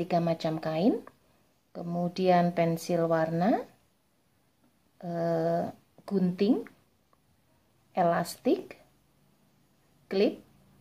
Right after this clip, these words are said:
benang dan jarum, kertas. Langkah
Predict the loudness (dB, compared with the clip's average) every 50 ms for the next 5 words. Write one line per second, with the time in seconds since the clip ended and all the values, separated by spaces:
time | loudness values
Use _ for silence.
0 | _ _ _ _ _ _ _ _ _ _ -20 _ _ _ _ _ _ _ _ _
1 | _ _ _ _ _ _ _ _ _ _ _ _ _ _ _ -20 -20 _ _ _
2 | -20 -20 -20 -20 _ _ -20 _ _ _ _ _ _ _ _ _ _ _ _ _
3 | _ _ -4 0 2 6 6 8 8 8 8 10 8 8 8 8 6 6 8 8
4 | 6 6 4 4 2 -2 -10 -16 -18 -18 -18 -18 -18 -18 -18 -18 -18 -18 -20 -20
5 | -20 -20 -20 -20 -20 -18 -18 -18 -18 -18 -16 -14 -14 -14 -14 -14 -14 -12 -12 -12
6 | -10 -10 -10 -10 -10 -10 -12 -12 -12 -12 -12 -12 -10 -10 -10 -10 -10 -10 -12 -12
7 | -12 -12 -12 -10 -12 -10 0 4 4 4 4 4 -2 -4 -4 -4 -6 -8 -8 -8
8 | -8 -10 -10 -12 -12 -14 -16 -18 -20 -20 -20 -20 -20 -6 0 2 4 4 4 4
9 | 2 2